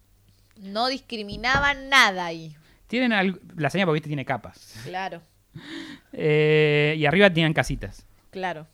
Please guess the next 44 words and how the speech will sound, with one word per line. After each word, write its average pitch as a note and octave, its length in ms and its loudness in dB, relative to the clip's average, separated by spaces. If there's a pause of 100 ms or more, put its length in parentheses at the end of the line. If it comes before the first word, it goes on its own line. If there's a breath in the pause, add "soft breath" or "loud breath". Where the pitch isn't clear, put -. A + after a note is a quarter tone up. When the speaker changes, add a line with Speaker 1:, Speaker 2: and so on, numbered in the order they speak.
(120)
Speaker 1:
Que, F#3+ 160 -16
que G#3+ 160 -10
ingen-, G#3 240 -14
el G3+ 100 -4
arriba G3+ 240 -4
el A#3 100 -8
queso. E3+ 360 -10 (440)
El - 60 -12
Speaker 2:
Estaba D#3 180 4
bien F3 140 6
Speaker 1:
gratinado. F3 280 2
Speaker 2:
fertilizado, A2 480 0
sí. A#2 240 -10 (760 loud breath)
Cadáveres G#3+ 400 4
de, F#3 160 2
bueno, C3 240 0
eh, D3+ 240 -2
es A#3 180 2
una A#3+ 140 2
lasaña G3+ 340 0
de G#3+ 60 0
muerte, B3+ 380 -2
ya F#3 100 -4
lo D#3+ 100 0
dije. A3+ 260 -4
¿Tiene G3+ 200 -2
alguna A3+ 340 0
duda B3+ 300 -4
de F#3 80 -2
que E3+ 60 -6
este F3 140 -6
lugar F3+ 160 0
sea G3+ 140 -2
un E3 80 -2
punto F3+ 200 -2
de - 20 -2
investigación D#3 420 -2
paranormal D3 480 -2
y G#3+ 100 -6
ufológico E3+ 540 -6
más C3+ 100 -4
conocido C3 300 -4
del C3+ 80 -4
mundo? G3+ 420 -2